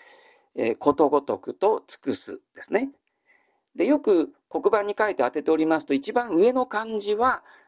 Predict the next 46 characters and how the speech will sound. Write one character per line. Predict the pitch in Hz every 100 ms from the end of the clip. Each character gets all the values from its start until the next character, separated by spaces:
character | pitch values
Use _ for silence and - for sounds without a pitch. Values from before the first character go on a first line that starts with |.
| -
え | - 139
ー、 |
し | 135
ば | 160
ら | 175
く | -
し | 143
ま | 131
す | -
と | 120
み | 139
ん |
な | 143
言 | 135
っ |
て | - 165
く | 165
れ | 160
る | 165
よ | 151
う |
に | 113
な |
り | 123
ま | 151 151
す | - 101
が、 | 123 120 - _ _ _ -
二 | 143 190
文 | 262 277
字 | 277
目 | 285
の | 208
漢 | - 139 131 123
字、 | 117 107 - _ _ _
こ | -
れ | 196 247
が | 233
な | 208
か | 170 196
な | 190
か | 180
入 | - 147
り | 147
ま | 147
せ | 151
ん。 | -